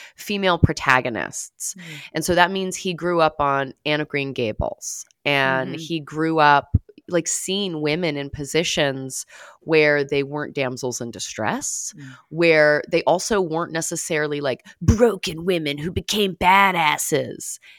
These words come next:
Speaker 1: They
Speaker 2: Mm.
Speaker 1: were nuanced, complicated creatures that deserved respect and were really, like, highly lovable. And so my son has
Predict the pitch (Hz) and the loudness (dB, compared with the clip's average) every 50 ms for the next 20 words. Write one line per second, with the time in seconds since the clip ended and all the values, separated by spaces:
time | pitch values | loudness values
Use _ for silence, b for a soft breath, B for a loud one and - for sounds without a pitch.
0 | B B - 185 190 180 175 165 160 156 165 180 202 220 226 214 196 196 196 190 | B B 4 4 4 6 4 2 0 0 0 0 2 2 2 2 2 2 0 -2
1 | - - - - - _ - - 208 208 208 - 208 202 - 190 185 185 185 185 | -4 -8 -10 -10 -10 _ -4 0 0 0 2 0 -4 -2 -4 -4 -4 -2 -2 -4
2 | 180 180 _ _ _ - - 196 180 165 170 - 170 160 151 151 151 151 - - | -4 -6 _ _ _ 0 2 2 2 0 -2 -2 -2 -2 -2 -2 -4 -6 -6 -2
3 | - 151 147 - 147 147 147 - 156 147 143 143 139 135 - _ - _ _ _ | -2 -2 -2 -2 -6 -8 -10 -8 -8 -6 -4 -6 -6 -8 -12 _ -20 _ _ _
4 | 151 165 - - - - - 143 131 147 208 - - - - - 170 170 170 175 | -6 -4 -4 -4 -4 0 0 2 2 2 0 -2 -10 -16 -2 -2 0 2 2 0
5 | 170 175 196 220 254 254 240 240 233 - - 139 135 156 185 208 233 294 339 302 | 2 2 2 2 2 2 0 0 -2 2 2 2 2 2 0 2 2 2 2 0
6 | 180 - 113 92 - - - B B B B B B B B B 175 175 - 208 | -2 -2 -4 -4 -4 -6 -12 B B B B B B B B B -6 -4 -2 -2
7 | 190 185 175 - - - - 208 220 294 330 240 147 143 156 - | -2 -2 -4 -4 -6 -4 -2 -2 0 0 -2 -2 -4 -6 -8 -8